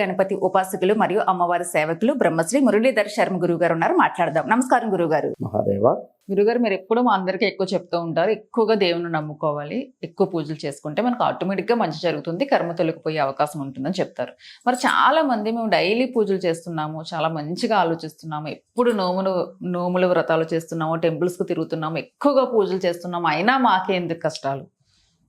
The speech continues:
Speaker 1: అలానే ఉన్నాం మేము, ఏమీ చేయలేని వాళ్ళు మా కళ్ళెదురుగా ఎదుగుతున్నారు, మోసం చేసే వాళ్ళు ఎదుగుతున్నారు, మేము మంచిగా ఉంటున్నాము, మా కష్టాలు ఎందుకు?"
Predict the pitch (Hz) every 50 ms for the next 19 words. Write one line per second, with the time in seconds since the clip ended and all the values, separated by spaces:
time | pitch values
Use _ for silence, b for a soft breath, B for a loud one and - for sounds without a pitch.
0 | _ _ _ _ _ _ _ _ 196 190 196 208 220 233 220 196 180 170 165 156
1 | 160 156 151 151 151 - - 190 202 220 254 285 277 277 277 196 208 240 269 269
2 | 269 254 247 226 247 285 294 269 254 240 247 - - 185 190 202 208 208 208 208
3 | 220 233 196 175 175 175 170 165 165 156 147 143 143 - - - _ _ _ _
4 | _ _ _ _ _ _ _ _ _ _ - 196 196 214 220 254 247 233 240 220
5 | 208 214 220 202 226 240 214 180 160 165 165 - 170 160 147 139 139 139 - -
6 | - - 180 185 185 180 170 165 - 220 208 226 220 196 175 165 165 165 156 151
7 | 151 151 147 - 185 185 - 170 160 - - 185 175 170 160 151 151 151 151 -
8 | 156 -